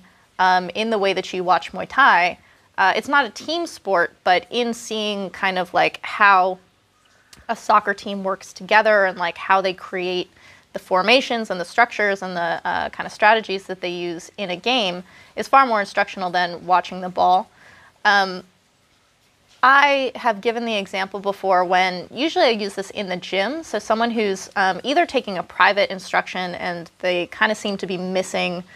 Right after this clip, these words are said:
what <laughs> their instructor is trying to teach them, um, or maybe they're kind of, like, trying to figure out a technique, but I can tell that they're not digesting it properly. Um, I use the example that it's like looking at a bullet, uh, rather than where the gun is pointing.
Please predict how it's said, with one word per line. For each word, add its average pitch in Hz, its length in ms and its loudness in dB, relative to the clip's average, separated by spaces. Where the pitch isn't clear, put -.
what 202 320 2
<laughs> - 40 -20
their 240 200 2
instructor 214 560 0
is 185 140 -2
trying 185 300 -4
to 180 80 -16
teach - 340 -10
them, 226 260 -4
um, 180 460 2
or 214 240 4
maybe 196 320 -2
they're 180 160 0
kind 185 280 -2
of, 175 140 -6
like, 180 220 0
trying 196 280 0
to 196 60 0
figure 185 300 -2
out 175 140 6
a 185 60 -4
technique, 185 560 -4
but 175 180 2
I 185 80 4
can 196 160 -6
tell 196 380 4
that - 140 0
they're 190 120 0
not 180 280 0
digesting 180 500 0
it 185 100 -6
properly. 180 560 0
Um, 190 320 2
I 202 60 4
use 247 180 0
the 247 120 2
example 190 440 0
that 180 120 0
it's 185 180 -4
like 180 160 0
looking 208 320 -4
at 185 80 6
a 180 40 2
bullet, 190 560 0
uh, 170 280 4
rather 175 260 4
than 175 180 -6
where 165 120 2
the 160 100 -6
gun 185 260 0
is 226 140 -6
pointing. 294 480 -2